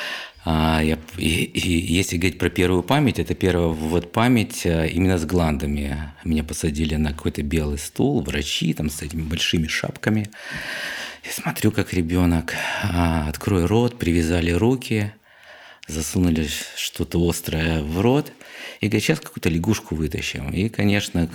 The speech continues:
их, и кровь хлынула вот так вот. И, эм,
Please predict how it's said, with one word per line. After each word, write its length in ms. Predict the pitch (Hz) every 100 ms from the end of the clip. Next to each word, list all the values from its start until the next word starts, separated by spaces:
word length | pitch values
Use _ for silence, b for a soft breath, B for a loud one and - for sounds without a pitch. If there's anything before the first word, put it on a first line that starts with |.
| -
их, 220 | - - -
и 120 | 92
кровь 380 | - 95 92 -
хлынула 640 | - 98 104 98 82 78
вот 160 | 76 78
так 200 | 85 -
вот. 220 | 71 62 - B B B B B B B
И, 340 | - 85 85 82
эм, 520 | 82 82 82 82